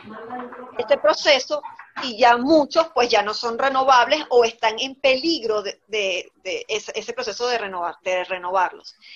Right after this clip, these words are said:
Entonces, eso es lo que, que, lo que significa el desarrollo sostenible. Nosotros tenemos que desarrollar nuestras actividades de manera tal que no pongamos en peligro esos recursos.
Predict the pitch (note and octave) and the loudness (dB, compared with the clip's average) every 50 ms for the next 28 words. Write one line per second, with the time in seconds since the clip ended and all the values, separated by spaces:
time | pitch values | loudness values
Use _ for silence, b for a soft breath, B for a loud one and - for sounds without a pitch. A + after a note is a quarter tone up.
0 | B B B B B B B B3+ C4 C#4 C#4 C#4 - - - E4+ G4+ - E4+ E4 | B B B B B B B 0 0 0 0 0 -2 0 0 0 2 0 -2 -2
1 | E4 D#4 - D4 C#4+ D4 - - C#4 B3+ - B3 B3 A#3 - B3 A#3+ A#3 A3+ G#3+ | -2 0 0 0 -2 -2 -4 -6 -6 -6 -4 -4 -4 -4 -2 0 2 2 2 0
2 | G#3 G#3 G3 G#3+ - - B3 A#3+ A#3+ A#3+ - D4 - B3 B3 A#3+ - A3+ A3 G#3+ | -2 -4 -6 -8 -10 -10 -8 -8 -8 -6 -6 -4 -4 -4 -4 -2 -4 -4 -4 -4
3 | G3+ - G#3+ F#3+ F3+ F#3+ F3+ F#3+ G3+ - A#3 - - F#3 F3+ E3+ E3 - - _ | -4 -4 -6 -4 -4 -4 -4 -4 -6 -8 -8 -10 -14 -16 -14 -16 -18 -18 -20 _
4 | _ _ _ _ _ _ _ _ - - B3 B3 D4 C4+ C4+ B3 A#3+ - B3+ B3 | _ _ _ _ _ _ _ _ -10 -6 -4 0 0 0 0 0 -2 -2 -2 0
5 | B3+ C#4+ C#4 A#3+ A#3+ A#3 - A3+ G#3+ G3+ G3+ G3+ A3+ G#3 G#3 G3+ G3+ G#3 G3 G3+ | 0 0 -2 -4 -6 -4 0 0 0 0 0 -2 -2 -2 -2 -2 0 0 0 0
6 | G#3+ B3 C4+ - D4+ D4+ D4+ D4+ - D4 D4 C#4+ C#4+ C#4 B3 A#3 A3+ A3+ A#3 A#3 | -2 -6 -8 -8 -6 -6 -6 -8 -8 -8 -4 0 2 4 4 6 4 4 2 0
7 | A3 G#3 G3+ G3+ G3 G3 G3 G#3 A3+ A#3 - D4 C4+ B3 A#3+ A#3 A#3+ A3+ G#3+ G3+ | -4 -2 -2 -2 -2 0 0 0 0 2 4 4 4 4 2 0 -2 -2 -2 -2
8 | - A#3 A#3 B3+ B3+ B3+ B3+ C#4 C4+ C4+ - B3+ B3+ C#4 C4+ A#3+ G3+ F#3+ G3 - | -2 -2 -2 -2 -4 -6 -6 -8 -10 -10 -10 -10 -8 -8 -4 -2 -2 -2 -4 -4
9 | G3+ G3 G3+ G3 - F#3 E3+ - - - _ | -10 -10 -12 -14 -14 -18 -16 -16 -16 -18 _